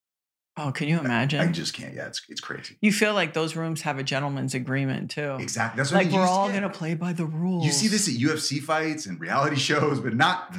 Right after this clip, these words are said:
Speaker 2: there.
Speaker 1: Yeah,
Speaker 2: <laughs> Like,
Speaker 1: yeah.
Speaker 2: that, and that's what kind of was, was amazing. Um, but also, I don't know. I, I, I, like, I can only comment on that from, like, it, again, it's, this isn't about technology anyway. This is, like, you know,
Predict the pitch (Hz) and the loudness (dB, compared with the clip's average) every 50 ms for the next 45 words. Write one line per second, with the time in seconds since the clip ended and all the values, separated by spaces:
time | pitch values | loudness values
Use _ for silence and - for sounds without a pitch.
0 | - 190 117 123 110 - 95 90 92 - - 165 170 160 156 180 180 156 151 226 | -8 -4 -2 0 2 2 2 2 2 2 2 4 2 4 2 2 2 2 2 2
1 | 233 - 175 185 170 139 151 175 175 208 202 190 214 220 254 233 - 147 156 170 | 2 2 2 0 0 2 0 0 0 0 0 0 0 0 -2 -4 -2 0 0 0
2 | 165 160 160 156 131 143 135 127 120 104 107 117 127 127 127 107 104 92 - - | 0 0 -2 -4 -4 -6 -6 -6 -6 -2 -2 -2 0 0 0 -2 -2 -4 -4 -8
3 | - - - - - _ 107 107 101 98 92 90 87 82 - - _ _ _ _ | -12 -16 -20 -20 -8 _ 2 2 4 4 2 2 0 -4 -8 -14 _ _ _ _
4 | _ _ - 92 87 82 80 78 - - _ _ _ _ _ _ _ _ _ _ | _ _ -2 0 2 2 0 -2 -6 -12 _ _ _ _ _ _ _ _ _ _
5 | - 87 80 82 80 - - 76 71 73 71 - - 80 78 69 - 73 73 - | -6 -6 -4 -4 -4 -4 -4 -2 -2 -4 -6 -8 -8 -8 -8 -8 -8 -10 -12 -10
6 | - - 78 69 69 - _ _ _ _ _ 113 117 120 120 127 113 - 139 127 | -10 -10 -12 -12 -14 -20 _ _ _ _ _ -4 -4 0 0 0 2 2 2 2
7 | 135 139 147 151 143 120 107 - - 127 117 110 110 107 - - 131 110 - - | 2 2 2 2 2 2 0 0 0 2 2 4 2 0 2 2 0 0 2 0
8 | 110 104 98 95 90 87 - - - - _ - 117 120 113 104 113 110 107 92 | -2 0 0 0 0 0 -2 -8 -16 -20 _ -2 -2 -2 0 0 0 0 2 2
9 | 107 98 90 90 - 107 98 107 98 110 98 98 92 80 73 - - - 85 80 | 0 0 0 -2 -2 -2 -2 0 0 2 2 0 0 2 0 0 0 0 -2 0
10 | 85 90 101 117 104 90 92 90 90 92 92 90 90 - - 98 98 - - - | 2 2 4 4 2 2 0 0 0 0 0 -2 -2 -4 -4 -4 -4 -6 -6 -6
11 | - - - - - 113 - - - - - | -6 -8 -10 -8 -8 -6 -6 -6 -8 -10 -10